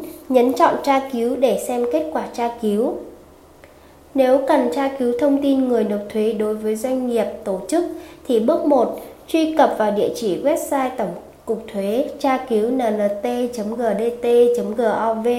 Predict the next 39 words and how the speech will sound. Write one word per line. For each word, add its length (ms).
chấm 180
V 60
N. 120
Bước 200
hai, 340
chọn 220
tra 220
thông 300
tin 260
người 160
nộp 180
thuế. 360
Sau 220
khi 320
truy 160
cập 200
website 480
Tổng 200
cục 100
Thuế, 340
hệ 180
thống 220
hiển 240
thị 160
hai 200
mục 300
là 300
thông 220
tin 240
về 120
người 240
nộp 140
thuế 360
và 120
thông 220
tin 260
về 200
người 240
nộp 160